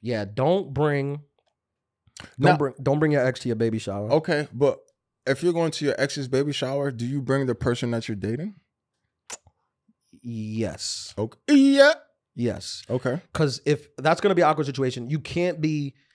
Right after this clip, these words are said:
Speaker 1: the single person at
Speaker 2: At
Speaker 1: your ex's
Speaker 2: ex's
Speaker 1: baby
Speaker 2: baby
Speaker 1: shower.
Speaker 2: shower.
Speaker 1: It just doesn't look good. It
Speaker 2: When
Speaker 1: looks like you're there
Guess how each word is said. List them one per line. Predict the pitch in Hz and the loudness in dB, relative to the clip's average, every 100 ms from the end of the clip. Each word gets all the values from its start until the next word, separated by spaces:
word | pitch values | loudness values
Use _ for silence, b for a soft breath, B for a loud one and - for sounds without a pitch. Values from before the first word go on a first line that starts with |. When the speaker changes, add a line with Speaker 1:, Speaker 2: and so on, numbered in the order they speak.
| _ - | _ -6
Speaker 1:
the | 135 | -4
single | - - 156 151 139 | -2 2 2 4 2
person | - 127 117 120 117 | 0 -2 -2 -4 -4
at | 117 120 131 | 0 2 2
Speaker 2:
At | |
Speaker 1:
your | 131 110 | 0 -2
ex's | 117 - 110 | -2 0 0
Speaker 2:
ex's | 113 104 | 0 -2
Speaker 1:
baby | 104 | -2
Speaker 2:
baby | 104 104 | -2 -2
Speaker 1:
shower. | 113 | -4
Speaker 2:
shower. | 95 87 | -2 -2
Speaker 1:
It | |
just | 139 135 127 | 0 0 2
doesn't | 135 131 | 2 2
look | 123 113 | 0 -2
good. | 104 98 | -6 -2
It | |
Speaker 2:
When | 127 170 | 4 8
Speaker 1:
looks | 247 277 | 8 10
like | 233 180 | 8 8
you're | 170 | 6
there | 151 175 170 | 8 8 8